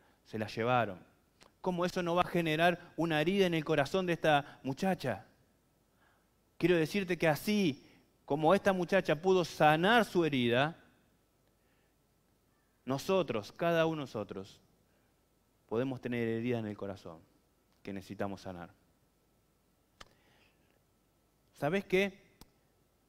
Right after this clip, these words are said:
Todos nosotros, todos, podemos lastimar y podemos ser lastimados. Esas lastimaduras generan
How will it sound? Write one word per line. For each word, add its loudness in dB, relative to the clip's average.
Todos 4
nosotros, -2
todos, 2
podemos 2
lastimar -2
y -18
podemos -4
ser -4
lastimados. -8
Esas 8
lastimaduras 6
generan 4